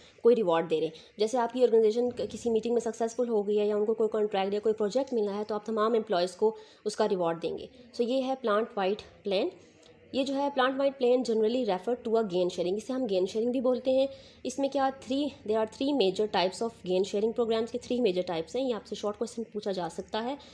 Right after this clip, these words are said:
स्केलर प्लान, वर्कर प्लान और एम्प्लॉय शेयर प्लान। तो ये आपसे पूछा जा सकता है शॉर्ट क्वेश्चन आंसर्स में, इस लिहाज से ये इंपॉर्टेंट है कि गेन शेयरिंग की कौन सी थ्री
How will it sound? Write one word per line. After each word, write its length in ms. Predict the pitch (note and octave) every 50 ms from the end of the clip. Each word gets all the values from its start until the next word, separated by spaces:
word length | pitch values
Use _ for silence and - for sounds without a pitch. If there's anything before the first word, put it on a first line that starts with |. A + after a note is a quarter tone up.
| - - - -
स्केलर 320 | - - A#3 A#3 B3+ C4 C4+
प्लान, 340 | C4+ B3+ B3 B3 A#3+ B3 A#3+
वर्कर 260 | G3 F#3 - A3+ A#3
प्लान 240 | A3+ A3+ A3+ A3 A3+
और 360 | - - F3+ F3+ F3+ G#3+ A3 - - - - -
एम्प्लॉय 280 | G#3 G#3 - G3+ G3 G3
शेयर 220 | - - E3 D#3+
प्लान। 300 | D#3+ - E3 D3+ D3+ D#3+
तो 140 | E3 - G3+
ये 140 | F#3 G3+ A#3
आपसे 440 | A3+ A3 A3+ - - B3 B3 B3
पूछा 260 | A#3+ B3 A3 G#3 A3+ G#3+
जा 160 | F#3+ F3 F3
सकता 300 | - - A#3 - - A#3
है 160 | A#3 B3 B3+
शॉर्ट 240 | A#3+ - G#3+ A3 -
क्वेश्चन 220 | - B3 B3 B3+
आंसर्स 360 | C4 B3 B3 A#3+ C#4 C4+ -
में, 160 | C#4 D4 D4+ D4
इस 180 | A3 - -
लिहाज 200 | G#3 G3+ F#3+ F#3
से 120 | F#3+ - G#3+
ये 120 | G#3 G#3
इंपॉर्टेंट 400 | F#3+ F#3 F#3 E3+ E3 - F#3+ F#3+
है 80 | G#3 G#3+
कि 100 | A#3+ A3
गेन 240 | F3+ G3 F#3+ G#3
शेयरिंग 320 | A3 - A3 G#3 G#3 A3+ G#3+
की 80 | A#3+
कौन 220 | A#3 - A3 G#3 G3+
सी 120 | G3+ A#3
थ्री 300 | - - - G#3+ A3 A#3+